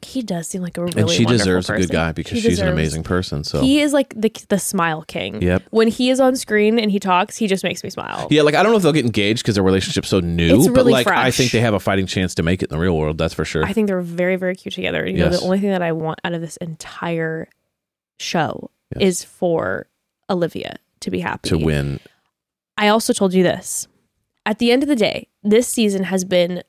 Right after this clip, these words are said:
Speaker 1: when it comes to love connections, an absolute disaster,
Speaker 2: Mm-hmm.
Speaker 1: right? Like, we are just not getting it.
Speaker 2: Mm-mm.
Speaker 1: I told you, I said, "This season of Bachelor in Paradise is a love song to me,
Speaker 2: Mm-hmm,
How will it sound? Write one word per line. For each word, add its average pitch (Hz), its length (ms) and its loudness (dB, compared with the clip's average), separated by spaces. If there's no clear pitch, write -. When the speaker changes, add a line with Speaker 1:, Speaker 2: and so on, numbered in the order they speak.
Speaker 1:
when 208 200 2
it 190 60 -2
comes 208 360 -2
to 196 160 -2
love 175 240 2
connections, 226 500 0
an 196 60 -2
absolute 190 440 -4
disaster, - 640 -6
Speaker 2:
Mm-hmm. 90 240 -6
Speaker 1:
right? 185 220 0
Like, 180 160 -2
we 196 100 4
are 185 80 2
just 170 180 -10
not 175 280 -2
getting 185 260 -4
it. 226 220 2
Speaker 2:
Mm-mm. 78 100 -8
Speaker 1:
I 240 300 2
told 262 340 2
you, 190 240 -2
I 196 160 -2
said, 190 300 -2
"This 208 340 2
season 302 300 4
of 269 100 0
Bachelor 196 380 0
in 214 60 0
Paradise 214 680 -4
is 220 220 2
a 214 80 4
love 202 500 4
song 262 460 2
to - 160 2
me, 185 440 0
Speaker 2:
Mm-hmm, - 60 -8